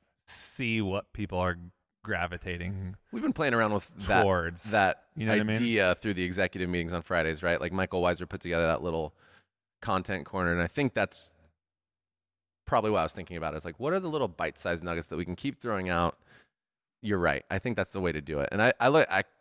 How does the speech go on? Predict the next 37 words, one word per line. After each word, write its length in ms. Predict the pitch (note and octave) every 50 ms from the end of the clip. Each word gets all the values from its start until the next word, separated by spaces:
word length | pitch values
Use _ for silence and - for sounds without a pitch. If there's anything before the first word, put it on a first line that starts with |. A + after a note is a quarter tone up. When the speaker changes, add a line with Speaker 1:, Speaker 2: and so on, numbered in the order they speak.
| _ _ _ _ _
Speaker 2:
would 180 | A#2 A#2 G#2+ -
find 220 | - A#2+ B2 A#2+ G2+
a 20 |
lot 180 | F2 F2+ F2 D#2+
of 60 | -
fun 300 | - - F2+ E2+ E2+ F2
in 140 | D#2+ D2 C#2
that, 160 | C#2 B1+ -
I 60 | F2
think. 340 | - - - - - _ - -
Speaker 1:
And 80 | A2+ C3
I 20 |
think 240 | - - A3 - _
the 80 | C3
news 480 | G#2+ G#2+ G#2+ A2 A2+ B2 C#3 C#3+ A#2+ G#2
is 100 | G2+ F#2
also 460 | - G2 G#2 G#2+ - - A2+ G2+ G2
a 40 | F#2+
good 300 | F#2 F2 G#2+ G#2+ G2 -
place 240 | - G#2+ G#2 G2 -
to 100 | - G2+
do 160 | F2+ G#2 G#2 G2+
that 220 | G#2+ G#2 - - _
informally. 720 | B2 A2 G2+ F2+ - G#2 F#2+ G2 G2+ G2+ G#3 G#2+ A#2 B2+ A#2+ -
Speaker 2:
Sure. 260 | - A2+ E2 - - _ _
Speaker 1:
Because 220 | - A2+ A#2+ G2+
it 80 | A2+ A2
happens 400 | - G#2+ A2 - A#2 A2+ G#2+ G#2
every 320 | - A2+ G#2 G2+ G#2 F#2+ F#2+
week, 340 | F2 F#2 G2 A#2 - -
so 180 | - - A2 G2
it's 140 | F#2+ - -
really 580 | F#2+ F#2+ F#2+ F#2+ G2+ G2+ G2 G2 F#2+ G2 F#2+ - _ _ _ _ _ _ _ _ _ _ _ _ _ _ _ _
low 320 | G#2 G2+ G#2 G#2+ G#2+ A2+ B2+
stakes. 560 | - - - G2+ F#2+ A#2 D#3 - - - -
Speaker 2:
Yes. 520 | G#2+ G#2+ E2 - - - - - - - -
Speaker 1:
And 340 | B2 B2 A#2 A2 A2 A2 G#2+